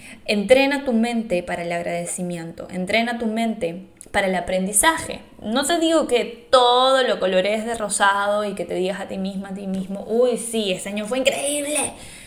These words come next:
cuando en verdad sí, pues, hay algunas cosas que pudieron ir mejor y que sí estaban bajo tu control. Está bien hacerse una autocrítica amorosa y valiente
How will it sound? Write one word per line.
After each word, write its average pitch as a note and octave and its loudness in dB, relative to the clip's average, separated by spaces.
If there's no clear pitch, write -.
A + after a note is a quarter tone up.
cuando G#3+ 0
en G#3 -2
verdad A3+ 2
sí, C4 4
pues, - -6
hay A3 2
algunas A3 0
cosas A#3 -4
que A3 -4
pudieron G3+ -4
ir G#3 -2
mejor G#3 2
y G3 -8
que G3+ 0
sí A#3 2
estaban A3+ -2
bajo F#3 -6
tu F#3 -10
control. F3+ -6
Está A3 4
bien C4 2
hacerse A3+ 2
una G3+ -4
autocrítica A3 2
amorosa G#3+ 2
y F#3 -4
valiente G3 -2